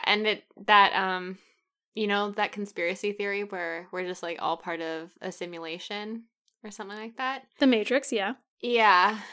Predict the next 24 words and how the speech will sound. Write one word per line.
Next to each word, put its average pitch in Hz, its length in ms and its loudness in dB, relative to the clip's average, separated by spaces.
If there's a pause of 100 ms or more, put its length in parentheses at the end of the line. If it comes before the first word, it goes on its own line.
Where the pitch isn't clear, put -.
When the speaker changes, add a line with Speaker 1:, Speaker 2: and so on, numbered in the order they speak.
(140)
Speaker 1:
or, 226 160 6
like, 190 280 2
a - 100 -4
game 185 220 -8
of 185 160 -14
The 185 100 -6
Sims. 185 420 -12
Like, - 280 -10 (160)
that 196 340 4 (100)
makes 202 300 -8
me 262 140 -2 (120)
<laughs> - 80 -6
really 269 320 -6
uncomfortable, 277 1040 -4 (140)
so 185 400 0
I 196 120 -4
try 190 180 -8
not 175 160 -10
to 175 80 -12
think 170 180 -14
about 180 200 -8
that 160 200 -8
too 190 100 -18
much. - 380 -16